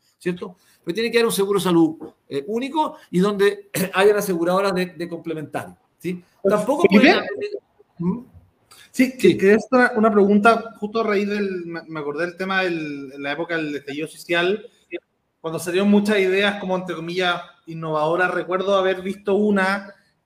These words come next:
Speaker 2: que me llamó la atención y no sé si era la crisis emocional del momento y uno dice, bueno, tratar de buscar medidas y soluciones a, a lo, al,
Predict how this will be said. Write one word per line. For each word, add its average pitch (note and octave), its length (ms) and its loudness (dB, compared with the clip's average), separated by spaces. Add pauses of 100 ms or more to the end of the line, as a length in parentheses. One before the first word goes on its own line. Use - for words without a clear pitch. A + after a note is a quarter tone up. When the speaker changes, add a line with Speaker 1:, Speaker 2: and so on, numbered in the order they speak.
Speaker 2:
que E3 120 -8
me E3 120 -8
llamó E3 160 -4
la F#3+ 80 2
atención G3 460 2
y - 20 -2
no F#3 100 -2
sé F3 160 -6
si F3+ 140 -2
era F3 160 2
la D#3 180 0
crisis E3+ 300 -4
emocional E3 480 -4
del F3 140 -4
momento F3 400 -6
y F3 60 -2
uno E3+ 120 -4
dice, F3 160 -8
bueno, F3+ 300 -2
tratar C#3+ 220 -10
de E3+ 80 0
buscar E3 420 -2 (420)
medidas D3+ 500 2
y - 40 -6
soluciones E3+ 680 -4
a, D3+ 460 -2 (180)
a C#3+ 100 -2
lo, C3+ 680 -2
al, B2+ 340 -10